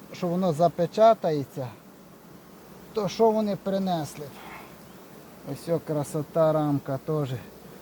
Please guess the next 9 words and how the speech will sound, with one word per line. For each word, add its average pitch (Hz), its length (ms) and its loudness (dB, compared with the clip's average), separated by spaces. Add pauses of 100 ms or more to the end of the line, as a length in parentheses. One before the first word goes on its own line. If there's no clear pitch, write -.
(180)
Ну 196 120 -2
тут 170 260 0
з 160 40 -2
розплодом, 156 680 2
таку 151 300 -4
ми 147 140 0
качати 139 460 -4
не 139 180 0
будемо. 180 480 0